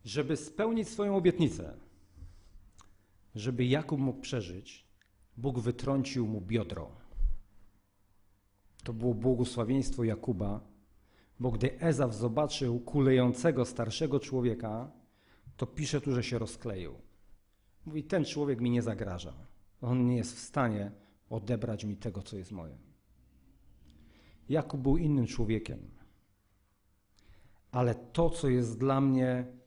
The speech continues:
fundamentem, słuchajcie, tego, o czym, o czym dzisiaj tu rozmawiamy, to, co jest osią całej tej historii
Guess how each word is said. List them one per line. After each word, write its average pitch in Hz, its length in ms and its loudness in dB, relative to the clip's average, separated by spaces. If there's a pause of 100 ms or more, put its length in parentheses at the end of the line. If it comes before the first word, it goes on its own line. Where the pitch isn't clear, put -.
(220)
fundamentem, 131 920 4
słuchajcie, 113 440 -2
tego, 123 320 -2
o 117 60 -2
czym, 110 320 -4
o 131 100 -6
czym 117 240 -4
dzisiaj 123 220 -2
tu 127 120 -2
rozmawiamy, 113 680 0 (760)
to, 147 120 2
co 151 180 2
jest - 280 2 (420)
osią 151 400 10
całej 139 300 2
tej 131 120 0
historii 113 760 -2